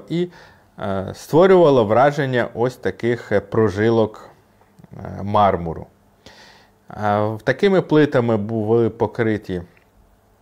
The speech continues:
всі хори. Е, в більшості, до речі, вони збереглися, але оскільки,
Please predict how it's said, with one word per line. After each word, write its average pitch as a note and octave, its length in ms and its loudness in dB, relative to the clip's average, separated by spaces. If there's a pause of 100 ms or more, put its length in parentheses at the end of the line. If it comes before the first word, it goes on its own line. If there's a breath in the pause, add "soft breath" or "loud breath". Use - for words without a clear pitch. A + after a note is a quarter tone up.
(320)
всі A2+ 380 -4
хори. C#3+ 520 2 (960 soft breath)
Е, G2 80 -2
в G2+ 140 -4
більшості, B2 800 -2
до G#2 140 0
речі, A2 320 0
вони A#2+ 340 0
збереглися, D#3 1000 0
але C3 320 2
оскільки, A#2 920 -2